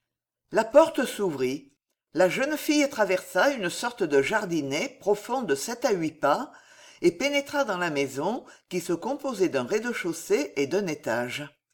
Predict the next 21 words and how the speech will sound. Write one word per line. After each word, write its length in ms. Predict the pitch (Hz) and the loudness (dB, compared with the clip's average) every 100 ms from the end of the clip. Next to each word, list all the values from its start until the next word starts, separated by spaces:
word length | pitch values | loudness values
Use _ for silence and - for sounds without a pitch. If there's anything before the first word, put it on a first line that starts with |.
| _ _ _ _ _ _ | _ _ _ _ _ _
Un 120 | 202 | 0
mur 360 | 226 180 247 294 | 2 0 0 -2
assez 380 | 214 - 208 175 | -4 0 2 2
élevé, 580 | 143 127 127 190 294 - - - | 2 0 2 2 0 -8 -20 -6
dans 180 | 165 175 | 0 2
lequel 420 | 170 208 262 311 | 0 2 0 0
s'ouvrait 420 | - 214 175 208 | -6 -6 -2 2
la 100 | 160 | 2
porte 280 | 156 143 139 | 0 -4 -4
verte, 520 | 110 131 214 - 285 - - _ | 0 2 2 -2 -6 -8 -12 _
séparait 540 | - 254 262 254 180 147 | -8 -6 -2 -2 2 2
le 140 | 139 | 2
jardin 460 | 151 147 135 202 294 | 2 -2 0 -2 0
de 120 | 208 | 0
la 120 | 156 | 0
rue 200 | 139 226 | -2 -2
de 80 | 190 | 0
la 400 | 151 131 113 143 | 0 0 2 0
Hache, 280 | 226 - 285 - - _ _ _ 131 | 0 -4 -6 -10 -16 _ _ _ -4
ruelle 580 | 175 214 180 226 285 | 2 6 8 8 2
plutôt, 600 | - 175 - 185 247 403 | -4 -6 0 4 4 0